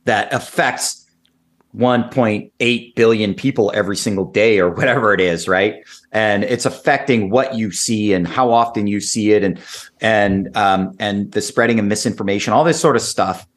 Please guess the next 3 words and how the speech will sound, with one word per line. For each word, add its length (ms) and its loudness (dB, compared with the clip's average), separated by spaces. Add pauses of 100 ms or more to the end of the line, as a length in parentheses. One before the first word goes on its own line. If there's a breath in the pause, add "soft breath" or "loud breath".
(1080 soft breath)
that 600 0 (500)
can 180 2
go 600 4